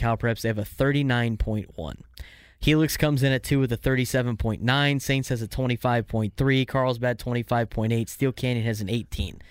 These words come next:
Yet Steel Canyon on here is number one. But again, if you're f-, if it's not margin of victory, right, and we're thinking about strength of schedule and we're thinking about wins and losses,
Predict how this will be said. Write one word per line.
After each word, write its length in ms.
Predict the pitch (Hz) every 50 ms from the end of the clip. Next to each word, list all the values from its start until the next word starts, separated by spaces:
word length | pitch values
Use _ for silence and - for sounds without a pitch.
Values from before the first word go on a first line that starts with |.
| - - - - -
Yet 180 | 131 135 131 -
Steel 240 | - - 160 151
Canyon 360 | 135 - 156 151 147 147 139 135
on 120 | 131 123
here 200 | 120 131 131 127
is 160 | 123 113 117
number 220 | 127 120 113 113 113
one. 400 | 110 117 127 127 123 120 113 113 - - - - - - -
But 100 | 180 180
again, 400 | 196 185 254 294 240 143 117 110 - - - - - - -
if 160 | 165 165 -
you're 100 | 175 175
f-, 140 | 170 - - - -
if 180 | 175 165 -
it's 180 | 170 160 - -
not 240 | 208 247 330 370 311
margin 360 | 240 254 262 254 214 214 208
of 80 | 185
victory, 480 | 170 196 247 240 - - 127 110 104 101
right, 300 | 107 120 131 156 185 - - - - - - _ _ _ _ -
and 140 | 139 143 147
we're 80 | 151 156
thinking 260 | - 208 202 214 220
about 200 | 202 202 202 185
strength 280 | - - 208 196 180 196
of 80 | 190 -
schedule 380 | - - 185 185 165 180 185
and 80 | 175 160
we're 60 | 156
thinking 220 | 151 - 180 160 165
about 200 | 156 160 151 -
wins 280 | 139 147 160 160 151 135
and 140 | 139 135 135
losses, 640 | 147 170 202 220 - - 135 127 123 117 -